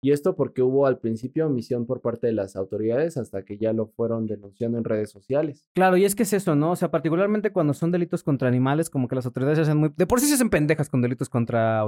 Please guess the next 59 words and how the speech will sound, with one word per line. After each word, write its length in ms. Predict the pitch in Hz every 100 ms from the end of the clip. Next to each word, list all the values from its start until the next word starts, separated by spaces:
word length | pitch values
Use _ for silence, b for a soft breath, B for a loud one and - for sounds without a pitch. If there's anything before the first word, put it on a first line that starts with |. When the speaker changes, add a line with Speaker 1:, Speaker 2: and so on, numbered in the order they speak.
| -
Speaker 2:
seres 160 | 131 127
humanos, 340 | 139 170 208
pues 120 | 135 131
Speaker 1:
En 40 |
Speaker 2:
con 40 |
Speaker 1:
general, 220 | 147 165 165
Speaker 2:
delitos 340 | 131 139 147
contra 280 | 131 117 120
Speaker 1:
en 40 | 113
general. 160 | 117
Speaker 2:
animales 340 | 120 135 156 151
todavía 280 | 131 123
es 80 | 117
más, 320 | 123 113 110
¿no? 280 | 131 185 - _ -
Speaker 1:
Si 60 |
la, 280 | 156 156 143
si 100 | -
la 60 | 147
Speaker 2:
Ahorita 300 | 170 226 285
Speaker 1:
fis- 40 | 277
Speaker 2:
tuvo 200 | 269 262
relevancia 560 | 175 151 160 180 233 -
porque 300 | 151 147 123
coincidió 640 | 147 139 143 135 165 180
que 540 | 190 175 143 131 127 120
salió, 360 | 131 139 147 131
salimos 380 | 147 139 151 139
del 140 | 127
tema 240 | 143 135 131
de 80 | 131
Scooby, 460 | - 170 156 135
¿no? 160 | 123 143
Y 60 |
entonces 180 | 139 147
ahorita 240 | 160 156 147
como 220 | 143 123
que 80 | 139
andan 220 | 143 143
muy 720 | 143 143 143 139 131 117 104 - _ _ _
frescos 480 | 160 156 156 143 131
estos 280 | 127 - 127
temas 300 | 147 139 127
de 180 | 123 117
Defensoría 420 | 113 123 117 127
de 80 | 127
Derechos 280 | 123 123 -
Animales, 440 | 127 143 170 202
Speaker 1:
Sí. 40 | -
Speaker 2:
por 160 | 131
eso 120 | 135 143
es 60 |
que 80 | -
ahorita 180 | 131 131
pudo 180 | 135 127
ganar 200 | 120 120 120
relevancia 400 | 117 110 110 113
este 160 | -
caso. 380 | - 147 208 -